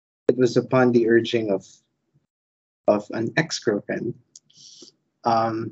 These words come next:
who said, "You have to finish. You have to finish law." And I was like, "Why? <laughs> I'm clearly not good at it."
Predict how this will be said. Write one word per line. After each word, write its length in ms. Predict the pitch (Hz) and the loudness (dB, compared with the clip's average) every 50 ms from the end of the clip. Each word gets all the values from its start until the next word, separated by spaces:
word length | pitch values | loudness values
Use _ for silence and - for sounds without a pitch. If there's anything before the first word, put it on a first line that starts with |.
| - - | -10 -8
who 60 | 120 | -4
said, 380 | - - 117 107 107 104 104 107 135 131 131 127 | -2 0 0 2 0 0 -2 -4 -8 -10 -4 2
"You 140 | 131 143 143 | 4 6 6
have 160 | 165 185 185 | 6 4 2
to 80 | 170 | 0
finish. 500 | - - 117 90 - - - - - - _ _ _ _ _ _ _ _ _ - | 0 0 -2 -2 -4 -10 -16 -18 -18 -20 _ _ _ _ _ _ _ _ _ -4
You 80 | 131 127 | -4 -4
have 80 | - | -6
to 80 | - 135 | -4 -4
finish 320 | - 113 110 - - - | -2 -2 -2 -4 -8 -8
law." 160 | - - - _ _ _ _ _ _ _ _ _ _ _ _ _ _ _ _ _ _ _ _ _ _ - | -8 -8 -8 _ _ _ _ _ _ _ _ _ _ _ _ _ _ _ _ _ _ _ _ _ _ -10
And 100 | 110 113 | -8 -6
I 20 | |
was 120 | 110 110 120 | -4 0 0
like, 140 | 104 95 - | 0 0 0
"Why? 480 | 98 107 117 120 - - - - - - - - - - | 0 2 2 2 2 0 -2 -8 -12 -14 -20 -18 -12 -12
<laughs> 880 | - - - - - - _ _ _ _ _ - - - - - - - | -12 -12 -12 -16 -20 -20 _ _ _ _ _ -20 -20 -20 -20 -6 0 2
I'm 180 | 151 147 143 | 2 2 4
clearly 480 | - - 175 165 175 208 208 185 170 160 | 4 4 4 6 6 6 8 8 10 10
not 300 | 156 160 165 160 156 143 | 8 8 6 4 4 4
good 180 | 139 160 175 180 | 6 6 6 6
at 200 | 151 113 101 98 | 4 2 0 -2
it." 120 | 95 | -6